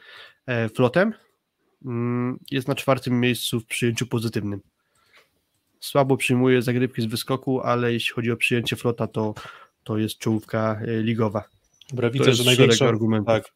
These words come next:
Speaker 2: patrzę po czacie, że największą kontrowersją jest miejsce trzecie, więc znowu zadajemy pytanie. Wojtaszek, Żurek, Łoten, czy może ktoś inny, bo widzę, że też Mariański się, e, się,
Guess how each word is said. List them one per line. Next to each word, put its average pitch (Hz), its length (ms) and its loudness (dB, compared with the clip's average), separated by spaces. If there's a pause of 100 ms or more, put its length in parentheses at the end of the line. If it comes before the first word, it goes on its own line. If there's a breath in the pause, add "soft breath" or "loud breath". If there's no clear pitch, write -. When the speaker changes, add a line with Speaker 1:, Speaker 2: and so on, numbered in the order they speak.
(100)
Speaker 2:
patrzę 131 300 2
po 120 120 -6
czacie, 127 280 0
że 117 80 -4
największą 117 380 -2
kontrowersją 117 580 -4
jest 113 180 -4
miejsce 110 260 -6
trzecie, 135 360 0
więc 110 240 -4
znowu 101 260 -2
zadajemy 101 420 -4
pytanie. 110 680 -2
Wojtaszek, 107 540 -2
Żurek, 113 380 -4
Łoten, 117 300 0
czy 110 140 -8
może 110 180 -4
ktoś - 260 -8
inny, 110 300 -2
bo 95 120 -8
widzę, 95 180 -8
że 95 100 -8
też - 200 -8
Mariański 101 480 -4
się, 98 260 -4 (540 loud breath)
e, 101 300 -6
się, 98 420 -2